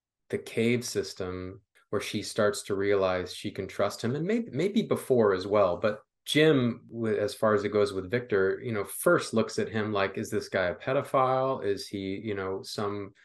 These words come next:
is he," he looks unhinged. He's probably mentally unstable, and he's from this place, and I don't want my kids near him. So it's much harder to warm up to Victor f-, for Jim.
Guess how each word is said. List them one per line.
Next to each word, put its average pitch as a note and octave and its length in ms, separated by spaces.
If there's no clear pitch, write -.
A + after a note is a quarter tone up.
is A2+ 160
he," G#2+ 120
he A2 260
looks B2+ 340
unhinged. A#2+ 800
He's G2 140
probably A#2+ 560
mentally A#2 460
unstable, A2 880
and G#2 180
he's G2 320
from A#2+ 280
this A2 160
place, A2+ 520
and G#2 120
I G#2+ 120
don't A2 180
want A2 180
my G#2 120
kids A2+ 340
near A2+ 260
him. A2+ 120
So A#2 240
it's A2+ 180
much F3+ 220
harder A#2+ 460
to A2 80
warm G#2 320
up G2 200
to G2+ 140
Victor F#2+ 480
f-, - 140
for G#2 100
Jim. F#2 400